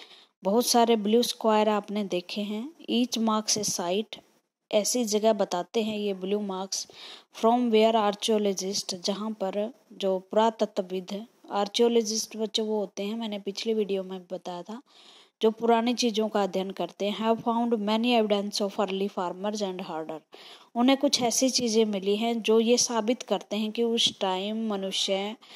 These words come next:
फार्मर के रूप में और पशुपालक के रूप में रहता था।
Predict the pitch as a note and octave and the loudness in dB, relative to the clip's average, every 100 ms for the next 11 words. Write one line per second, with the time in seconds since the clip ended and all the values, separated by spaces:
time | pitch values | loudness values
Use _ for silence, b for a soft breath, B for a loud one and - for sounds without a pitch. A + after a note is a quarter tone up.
0 | B B - G#3+ G3+ A3 B3 A#3+ B3 A3 | B B 2 4 4 6 4 6 4 4
1 | G#3 - G#3 A3 G#3+ G#3 G3+ G#3 A#3+ G#3+ | 0 -4 -2 0 2 2 0 -2 0 0
2 | F#3+ F#3 F3+ F#3+ F3+ F3 F3+ A3+ A#3+ F3+ | -2 -2 -6 -6 -6 -8 -4 -2 0 -2
3 | - D#3+ - - | -4 -10 -10 -14